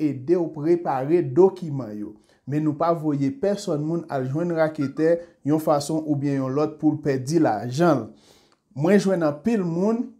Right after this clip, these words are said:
Si m ta enterese pou mwen pran lajan, pou mwen fè demand viza pou yo, yo t ap vrèman kontan voye lajan ban mwen.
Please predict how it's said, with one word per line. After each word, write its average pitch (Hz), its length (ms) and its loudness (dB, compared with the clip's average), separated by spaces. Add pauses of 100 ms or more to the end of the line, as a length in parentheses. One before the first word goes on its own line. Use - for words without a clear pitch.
(720)
Si - 360 -2
m 202 220 2
ta 196 240 6
enterese 190 880 4 (320)
pou 175 160 0
mwen 156 180 -4
pran 175 260 -2
lajan, 143 680 0 (240)
pou 160 160 -2
mwen 147 200 -4 (220)
fè - 420 2
demand 147 480 0
viza 135 400 -2
pou 147 200 -4
yo, 214 220 4 (340)
yo 139 140 0
t 165 80 4
ap 131 140 2 (180)
vrèman 170 600 2
kontan 175 520 -2 (460)
voye 180 320 8
lajan 143 380 2
ban 123 180 -8
mwen. 92 260 -16